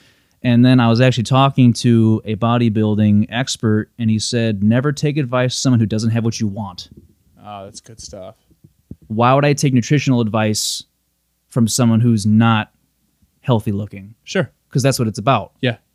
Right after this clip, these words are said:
Speaker 1: Like, like, and then that goes back to my other thing. It's like I'm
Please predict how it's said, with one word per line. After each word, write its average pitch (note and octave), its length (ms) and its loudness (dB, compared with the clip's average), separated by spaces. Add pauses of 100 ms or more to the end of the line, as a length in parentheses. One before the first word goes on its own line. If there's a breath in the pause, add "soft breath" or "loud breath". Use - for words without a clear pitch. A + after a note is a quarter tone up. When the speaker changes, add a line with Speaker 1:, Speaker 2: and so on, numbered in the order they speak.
(200)
Speaker 1:
Like, A#2 200 -6 (140)
like, A#2 200 -14 (1080)
and C3+ 160 4
then C#3+ 100 6
that C#3 140 2
goes C3+ 160 0
back C3 260 -2
to C#3 100 -8
my B2 120 -2
other D3+ 200 -2
thing. B2 240 -2
It's A#2 120 -2
like A#2+ 140 -4
I'm G2+ 340 -4